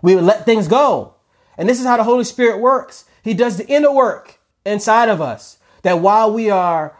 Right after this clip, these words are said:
um, seeking God and, and drawing nigh to God, God is now drawing nigh to us, and it's the Holy Spirit that's working inside of us to help us to grow, to chisel us, to make us, to, to fortify us, to encourage us, to inspire us,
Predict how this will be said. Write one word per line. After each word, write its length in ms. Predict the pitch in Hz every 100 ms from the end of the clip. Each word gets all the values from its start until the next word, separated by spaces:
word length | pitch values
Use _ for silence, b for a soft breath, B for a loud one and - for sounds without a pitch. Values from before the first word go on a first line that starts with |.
| b
um, 480 | 147 143 131 127 - _ _
seeking 460 | - - 262 220 170
God 460 | 160 127 110 104 _
and, 160 | 156 151
and 180 | 151
drawing 440 | 143 196 220 190 170
nigh 280 | 190 208 208
to 100 | 160
God, 380 | 147 113 95 - _ _ _ _ _ _ _ _
God 240 | 170 180 185
is 120 | 156
now 200 | 180 170
drawing 440 | 143 170 185 175
nigh 180 | 165 165
to 80 | 156
us, 600 | 175 214 151 - - - b b -
and 120 | 170
it's 100 | 165
the 80 | 160
Holy 200 | 196 190
Spirit 360 | - 226 196
that's 140 | 165 135
working 340 | 165 180 165
inside 440 | 156 151 185 202
of 120 | 170 135
us 260 | 131 - b b
to 100 | 147
help 280 | 160 170 165
us 160 | 139
to 120 | - 131
grow, 500 | 151 160 131 113 b b -
to 100 | 135
chisel 440 | - 196 143 123
us, 400 | 107 98 - - b -
to 100 | 147
make 240 | 170 175
us, 220 | 165 -
to, 140 | - 151
to 100 | 151
fortify 600 | - 208 185 - 143 127
us, 160 | 113
to 140 | - 165
encourage 440 | 151 190 190 151
us, 200 | 131 120
to 160 | - 160
inspire 600 | 139 - 190 185 156 123
us, 220 | 104 -